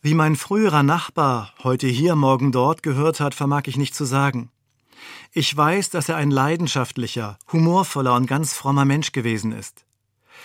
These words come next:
Seinen Schreibtisch hat er mit Hoffnungsversen geschmückt, Worten von Dietrich Bonhoeffer,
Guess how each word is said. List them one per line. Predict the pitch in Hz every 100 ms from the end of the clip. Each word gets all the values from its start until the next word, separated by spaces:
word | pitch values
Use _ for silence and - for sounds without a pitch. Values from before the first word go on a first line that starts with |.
| - - -
Seinen | - 147 165
Schreibtisch | - 139 185 - 208 -
hat | 180
er | 165
mit | 160 -
Hoffnungsversen | 170 - 143 120 - 113 113 113
geschmückt, | 113 117 107 _ - _ _ _ _
Worten | 123 131 175 180 151
von | 139 135
Dietrich | 143 139 -
Bonhoeffer, | 139 147 131 113 117 117